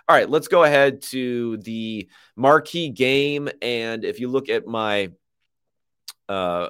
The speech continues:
kind of, like, power rankings, adjusted scores based team tiering after Sunday,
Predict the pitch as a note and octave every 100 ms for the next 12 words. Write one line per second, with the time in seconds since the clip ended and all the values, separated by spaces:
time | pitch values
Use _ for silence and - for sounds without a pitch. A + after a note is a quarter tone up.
0 | - G#2 F#2+ E2+ - - G#2 G#2+ G2+ G#2
1 | G2+ G2+ G2+ F#2 F2+ G#2 - F2+ - G#2
2 | G2+ G2 G2 G2 F#2+ G2 - - _ _
3 | _ - A#2+ A2+ G#2+ - A2 A#2 A2+ A2
4 | - F#2+ G2+ - F2+ - A#2+ A#2+ A#2 A#2
5 | G#2+